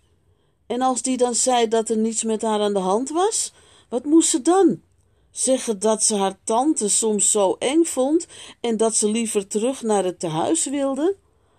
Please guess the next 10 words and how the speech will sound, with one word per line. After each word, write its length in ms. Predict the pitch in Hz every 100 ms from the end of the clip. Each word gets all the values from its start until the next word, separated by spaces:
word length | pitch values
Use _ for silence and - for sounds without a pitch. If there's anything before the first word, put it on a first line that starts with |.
| _ _ -
Wanhopig 800 | 135 175 156 160 208 262 202 -
woelde 480 | 139 190 247 240 214
ze 160 | 196
met 220 | 180 175
haar 140 | 160 139
vingers 480 | - 202 208 202 -
door 220 | 170 170
haar 160 | 170
haren. 580 | 165 147 127 120 123 131 _ _ _ _ _ _ - -
Maar 380 | 185 214 214 208